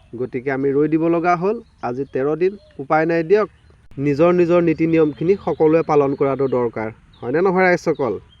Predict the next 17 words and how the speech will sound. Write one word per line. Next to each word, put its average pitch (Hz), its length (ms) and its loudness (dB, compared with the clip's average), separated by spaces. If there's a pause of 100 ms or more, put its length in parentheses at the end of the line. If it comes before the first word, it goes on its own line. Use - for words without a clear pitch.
(520)
বাৰু, 123 320 -2
এতিয়া 131 360 0
ব-, 135 200 -4
ধুনীয়াকৈ 139 540 -2
বনাই 131 320 -4
আছে 139 300 -2
ৰুটি। 127 340 -4 (1500)
অ', 127 400 -2 (1800)
আজি 117 200 -8
ৰুটিকে 135 380 -4
খাব 139 220 -2
লাগিব 143 340 2
আৰু 139 220 0
দুপৰীয়া। 110 560 -6 (2500)
দিয়া, 135 420 -2
ধুনীয়াকৈ 139 520 -4
সোনকালে 139 480 -4